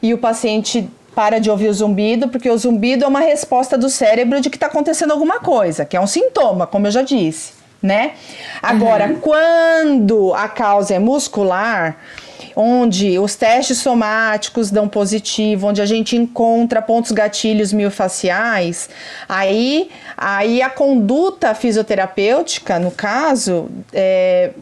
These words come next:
Speaker 1: varia muito, né? A gente tem dentro da físio muitas coisas que a gente pode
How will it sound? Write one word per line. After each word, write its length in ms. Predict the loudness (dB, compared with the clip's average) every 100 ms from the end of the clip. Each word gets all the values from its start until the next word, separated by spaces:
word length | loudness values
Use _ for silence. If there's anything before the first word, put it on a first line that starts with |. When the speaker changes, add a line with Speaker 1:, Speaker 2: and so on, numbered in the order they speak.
| -8
Speaker 1:
varia 440 | -2 0 2 2 2
muito, 600 | 0 0 -2 -8 -8 -4
né? 240 | -2 0
A 60 | 0
gente 220 | -2 -4
tem 260 | -2 -2 -2 -8 -20 -8
dentro 360 | -2 0 0 0
da 160 | 0
físio 520 | -2 -4 -2 0 0 2
muitas 540 | 2 2 0 -2 -4
coisas 420 | -2 0 0 -2
que 80 | -2
a 60 | 0
gente 260 | 0 -2
pode 600 | 0 0 2 0 0 -2